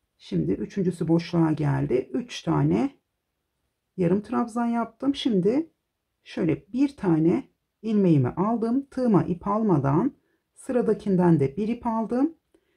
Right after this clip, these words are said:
Dört ilmeğim var. Yine hepsini birlikte topladım. Bu şekilde kesme yapmış oldum.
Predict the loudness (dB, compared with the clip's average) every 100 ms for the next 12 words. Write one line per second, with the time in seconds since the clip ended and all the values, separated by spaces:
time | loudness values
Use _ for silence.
0 | _ 0 2 4 4 4 4 4 2 2
1 | 0 -4 _ _ _ _ _ _ _ _
2 | -4 0 0 -2 -2 -2 0 2 0 0
3 | -2 -2 -2 -2 -2 -2 -4 -6 -4 -6
4 | -2 -4 0 0 0 -6 -6 -4 -2 0
5 | 0